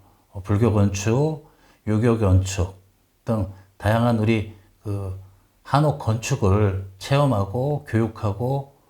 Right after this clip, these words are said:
하는 그런 박물관의 역할이 필요합니다. 아, 지금 현재는 민간 차원에서 한옥 박람회가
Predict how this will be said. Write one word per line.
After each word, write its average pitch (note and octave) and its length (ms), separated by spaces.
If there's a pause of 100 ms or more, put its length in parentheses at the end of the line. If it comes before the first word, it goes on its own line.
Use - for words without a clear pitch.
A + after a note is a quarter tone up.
하는 G2+ 480 (360)
그런 F#2 180
박물관의 G#2+ 720
역할이 G2+ 320
필요합니다. G2+ 800 (640)
아, G2 500 (440)
지금 D3+ 220
현재는 D3 680
민간 C#3+ 380
차원에서 C3 880
한옥 D3 540
박람회가 G#2+ 920